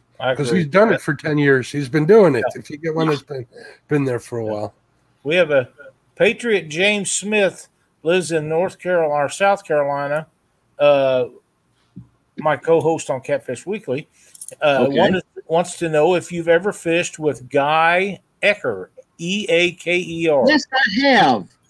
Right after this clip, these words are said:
Speaker 3: By golly, I fish. It's Guy Ecker.
Speaker 1: Okay.
Speaker 3: Uh, he, uh, yeah, I think he won the Bassmasters Classic.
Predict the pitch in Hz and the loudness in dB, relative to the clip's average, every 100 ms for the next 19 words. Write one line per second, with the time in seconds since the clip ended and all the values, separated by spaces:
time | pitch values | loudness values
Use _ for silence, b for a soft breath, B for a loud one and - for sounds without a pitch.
0 | _ 127 156 135 147 151 117 95 139 151 | _ 0 2 2 2 2 0 -2 0 0
1 | - 262 277 - b b 143 139 135 196 | 0 -2 -2 -6 b b -4 -4 0 2
2 | 240 208 240 - 131 - _ _ - _ | 2 4 2 4 -2 -4 _ _ -20 _
3 | 151 165 156 180 - _ _ - 247 - | -2 2 4 2 -4 _ _ -4 -4 -2
4 | 151 135 156 190 185 196 285 320 302 214 | -4 -4 2 4 4 2 0 2 0 2
5 | 190 175 208 269 226 151 120 - - 147 | 0 0 0 -2 -2 -2 -4 -12 -10 -8
6 | 104 - | -8 -10